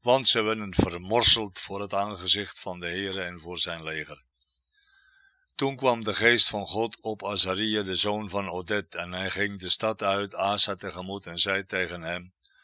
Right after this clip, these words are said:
"Luister naar mij, Asa, en heel Judo en Benjamin. De Heere is met u, zolang u met hem bent. Als u hem zoekt, zal hij door u gevonden worden, maar als u hem verlaat, zal hij u verlaten."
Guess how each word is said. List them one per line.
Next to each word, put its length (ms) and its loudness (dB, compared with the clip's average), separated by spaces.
"Luister 460 4
naar 200 0
mij, 280 2
Asa, 440 4
en 60 -4
heel 260 -2
Judo 480 0
en 160 -2
Benjamin. 600 -4
De 100 -4
Heere 440 2
is 140 0
met 260 -4
u, 160 -4
zolang 400 -2
u 160 -6
met 240 -4
hem 180 -8
bent. 360 -10
Als 280 -2
u 140 0
hem 200 -4
zoekt, 280 -2
zal 320 2
hij 200 6
door 220 -4
u 140 -4
gevonden 540 -4
worden, 400 -4
maar 160 -6
als 220 0
u 140 -2
hem 180 -4
verlaat, 460 2
zal 260 2
hij 200 0
u 200 -6
verlaten." 600 -10